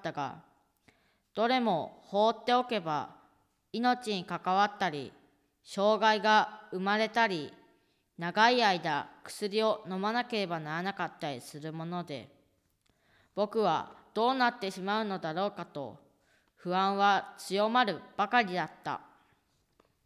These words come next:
僕自身も不安だったが、両親はもっと不安だったと思う。僕が初めて倒れた時、今までに見たこともない様子だったから、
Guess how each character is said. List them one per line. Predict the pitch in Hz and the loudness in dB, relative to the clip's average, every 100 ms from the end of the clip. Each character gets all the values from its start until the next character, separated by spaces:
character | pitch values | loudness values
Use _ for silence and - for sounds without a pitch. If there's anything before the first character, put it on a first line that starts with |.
| _ _ _ _ _ _ _ _ _ _ _ _ | _ _ _ _ _ _ _ _ _ _ _ _
僕 | 180 180 | -6 -2
自 | 214 254 | -2 -2
身 | 269 254 | 0 0
も | 214 170 127 | 0 -2 -6
不 | - 185 | -4 0
安 | 196 208 | 0 2
だ | 220 | 2
っ | 214 | 2
た | 185 | -4
が、 | 165 147 123 - _ _ _ | -2 -4 -6 -14 _ _ _
両 | 196 226 240 | -2 0 0
親 | 226 202 | -2 -2
は | 170 156 98 - | -2 -4 -6 -10
も | 180 233 | -4 -4
っ | 233 | -2
と | 175 | -8
不 | - 175 | -6 -4
安 | 175 190 | -4 0
だ | 208 | -2
っ | 214 | -2
た | 196 | -6
と | - 151 | -8 -10
思 | 147 156 | -8 -10
う。 | 131 - _ _ _ _ _ _ _ _ _ _ _ | -12 -16 _ _ _ _ _ _ _ _ _ _ _
僕 | - 226 262 | -2 -2 0
が | 214 175 | 2 2
初 | 127 - 180 208 | 0 -8 -8 -4
め | 233 226 | -4 -2
て | 196 | -6
倒 | 180 170 190 | -4 -2 -2
れ | 196 | -4
た | 196 | -6
時、 | - 170 156 131 - _ _ _ _ _ _ - | -10 -12 -12 -16 -16 _ _ _ _ _ _ -12
今 | 180 208 | -4 -2
ま | 220 254 | 2 2
で | 240 208 | 0 -4
に | 180 160 - | -6 -10 -10
見 | 202 | -4
た | 240 | -2
こ | 240 196 | -2 -4
と | 190 | -6
も | 175 156 | -8 -4
な | 185 | -2
い | 185 151 | -2 -4
様 | 165 180 | -6 -6
子 | 185 | -4
だ | 202 | -4
っ | 208 | -4
た | 196 | -8
か | 180 151 | -6 -6
ら、 | 143 - | -6 -10